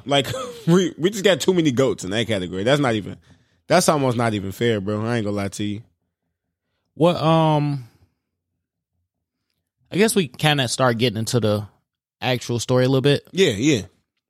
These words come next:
Speaker 1: Uh, start at the beginning, or how you, well, however you wanna break it down, bro.
Speaker 2: Well, ba-, basically just overall, like, gist of the, um,
Speaker 1: Oh, wait, did you
Speaker 2: storyline.
Speaker 1: did you like it though?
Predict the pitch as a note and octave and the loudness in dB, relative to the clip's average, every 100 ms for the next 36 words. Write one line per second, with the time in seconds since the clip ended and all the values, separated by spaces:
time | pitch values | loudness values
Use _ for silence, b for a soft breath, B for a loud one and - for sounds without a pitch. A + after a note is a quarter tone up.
0 | _ _ _ _ _ _ _ _ _ _ | _ _ _ _ _ _ _ _ _ _
1 | _ - - C#3 B2+ C#3 C3+ C3 D3 E3 | _ -10 -2 0 2 2 2 2 2 0
2 | D#3 B2 B2 B2 B2 C3+ C3 - G3+ F#3+ | 0 2 2 2 2 2 0 2 2 2
3 | - F3+ F3 E3 C#3+ D3 B2 A#2 G2+ A2 | 0 0 2 0 2 0 0 -2 -2 -4
4 | B2+ _ _ _ _ _ _ _ _ _ | -6 _ _ _ _ _ _ _ _ _
5 | _ _ _ _ _ _ D3 F#3+ F3 A3 | _ _ _ _ _ _ 2 4 4 4
6 | A3+ - - B2 F#3+ - F3+ C3+ C#3+ - | 2 -4 -14 0 0 2 2 2 2 0
7 | C#3 C#3+ C3+ B2 A#2 G2+ _ _ _ _ | 2 4 4 4 2 -2 _ _ _ _
8 | - A2+ F#2+ B1+ - A2 A#2+ - G#2 G2 | -8 -4 -4 -10 -6 -4 -4 -2 -2 -2
9 | F#2 - _ _ _ _ _ _ _ _ | -6 -12 _ _ _ _ _ _ _ _
10 | _ _ _ _ _ _ _ _ - A2 | _ _ _ _ _ _ _ _ -8 -6
11 | G2 F#2+ G2 G#2+ D#3+ D3+ C3+ C#3+ E3 - | -4 -6 -6 2 4 4 2 2 0 2
12 | C3+ B2 G#2 F#2+ F#2 C#3 D3+ E3+ F3 F3 | 2 2 2 -2 0 2 2 2 2 2